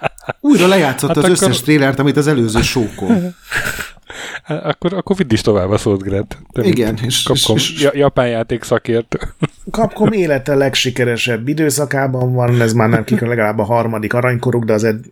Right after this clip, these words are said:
Speaker 3: nyilván a legjövedelmezőbb, hiszen egyre több pénz van ebben, és,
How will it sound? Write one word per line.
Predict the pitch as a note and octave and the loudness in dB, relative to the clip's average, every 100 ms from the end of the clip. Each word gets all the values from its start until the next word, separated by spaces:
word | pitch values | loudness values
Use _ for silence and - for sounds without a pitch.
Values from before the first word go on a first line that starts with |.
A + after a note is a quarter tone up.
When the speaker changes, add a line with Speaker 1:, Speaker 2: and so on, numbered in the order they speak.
| - | -6
Speaker 3:
nyilván | G#2+ G2+ G#2 | -4 -2 -2
a | |
legjövedelmezőbb, | G#2+ G#2 G#2+ G#2+ A2 G#2+ A2 G#2 A2 | -2 0 0 2 2 0 0 0 -2
hiszen | G2+ G2 F#2+ | -4 -6 -4
egyre | G#2 F#2+ | -4 -4
több | G2 - | -4 -4
pénz | A2 A2 | -4 -2
van | A#2 A#2+ | -2 0
ebben, | A#2+ B2 B2 | 0 2 2
és, | A#2+ A#2 | 0 -2